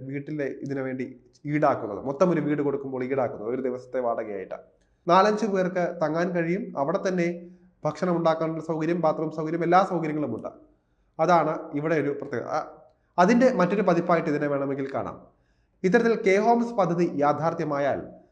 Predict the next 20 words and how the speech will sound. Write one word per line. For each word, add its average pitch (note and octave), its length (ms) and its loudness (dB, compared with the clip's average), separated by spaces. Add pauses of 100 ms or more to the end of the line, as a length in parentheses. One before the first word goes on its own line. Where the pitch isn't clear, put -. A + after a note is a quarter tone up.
(300)
മേലനങ്ങാതെ F#3+ 680 4
തന്നെ D3 280 -2 (280)
നിങ്ങൾക്ക് C#3+ 460 0 (420)
പൈസ D3 260 2
കിട്ടും D#3 360 -4
എന്നതാണ് C3 420 -6
ഏറ്റവും C3+ 240 -6
വലിയ B2 140 -6
പ്രത്യേകത. A2 380 -10 (720)
എന്നാലും E3 260 4
ഈ F#3+ 80 6
ഒരു A3 80 4
പദ്ധതിക്ക് F3+ 520 2
പ്രാരംഭ G3 520 2
ചെലവുകൾക്കായി E3+ 760 -2 (580)
അഞ്ച് F3 200 4
കോടി A#3 180 4
രൂപയാണ് E3 480 0
ധനമന്ത്രി C#3 500 -6
ബജറ്റിൽ C3 500 -6